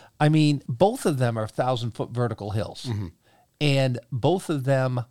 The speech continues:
Speaker 1: allow you to skin on. So there's always that option. I mean, as Mike said over at Middlebury, they're closed a couple days a week. How do you manage your cost and staff and everything? That's how you do it.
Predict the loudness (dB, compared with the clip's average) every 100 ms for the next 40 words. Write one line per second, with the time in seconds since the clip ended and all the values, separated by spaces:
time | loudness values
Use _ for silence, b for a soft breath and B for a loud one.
0 | 0 2 4 4 4 2 0 0 0 -4
1 | -8 -8 -8 -6 -4 0 0 0 -2 -14
2 | _ -8 -2 2 2 0 -6 0 0 0
3 | -2 2 2 2 2 2 0 -2 -4 -8
4 | -4 -2 2 2 2 -2 B B B B
5 | _ 2 4 4 4 2 0 2 4 4
6 | 2 -2 -2 0 2 0 0 0 0 0
7 | -2 -2 0 0 -4 -12 -8 -6 -2 -4
8 | -2 -2 -2 -4 -4 -4 -6 0 2 2
9 | 0 0 -2 -2 -6 -4 -2 -2 -4 b
10 | b _ 2 2 2 -2 -8 -8 -6 -6
11 | -6 -6 -4 -4 -4 -2 -2 0 0 -2
12 | -2 -2 -2 -4